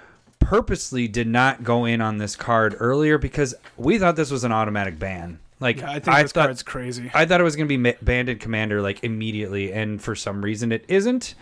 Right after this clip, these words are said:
Speaker 1: Uh, and I think a lot of other people were thinking the same thing, and I feel like that's why it didn't go up,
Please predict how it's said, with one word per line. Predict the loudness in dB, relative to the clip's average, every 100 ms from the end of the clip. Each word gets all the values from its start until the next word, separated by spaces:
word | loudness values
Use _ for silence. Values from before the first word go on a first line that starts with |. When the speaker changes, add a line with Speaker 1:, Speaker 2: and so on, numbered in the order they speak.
| -20 -20 -20 -20 -16 -4
Speaker 1:
Uh, | 0 0 0 0
and | 2
I | 2
think | 2 0 0 -8 -20 _ _ _ _ _ -2
a | 2
lot | 2 2
of |
other | 2 2
people | 2 2
were | 2
thinking | 2 0 -2
the | -2
same | 0 0 0
thing, | -2 -2 0
and | -4
I |
feel | -2 0
like | 0
that's | -2 -2
why | -2
it | -2
didn't | -6 -4
go | -2 -2
up, | -2 -4 -2